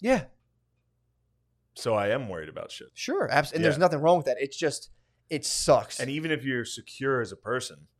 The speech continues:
Speaker 2: there is a thing where an accusation can just be brought up. Like, uh, we just saw it with that dude that I'm friends with.
Speaker 1: Yeah.
Speaker 2: It's like his crime was just like, "Oh, he fucked a couple, he fucked too much."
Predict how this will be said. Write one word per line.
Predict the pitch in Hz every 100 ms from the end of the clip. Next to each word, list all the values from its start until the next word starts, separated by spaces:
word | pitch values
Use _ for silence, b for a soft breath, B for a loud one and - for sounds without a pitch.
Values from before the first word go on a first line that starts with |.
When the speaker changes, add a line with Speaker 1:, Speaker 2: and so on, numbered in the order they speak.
| _ _ _ _ _ _ _ _ -
Speaker 2:
there | 107 107
is | 113 131
a | 117
thing | - 110 101
where | 98 95 92
an | -
accusation | 104 113 104 90 110 120 87
can | - 90
just | - 113 -
be | 104
brought | 85 101 90
up. | 64
Like, | 98 95
uh, | 90 90
we | 95
just | 101
saw | 117 104
it | 95
with | 95 - _ -
that | 95 -
dude | 104 101
that | 98
I'm | 95
friends | 90 120 92
with. | - _ _ _ _ -
Speaker 1:
Yeah. | 120 117 -
Speaker 2:
It's | -
like | 98
his | 107 156 127
crime | - 98 101
was | 104 98
just | 98
like, | 101 101
"Oh, | 117
he | 92
fucked | - 101 -
a |
couple, | - 101 95 92 _ _ _ _ -
he | 101
fucked | 95 104 98 -
too | - 101
much." | 95 117 -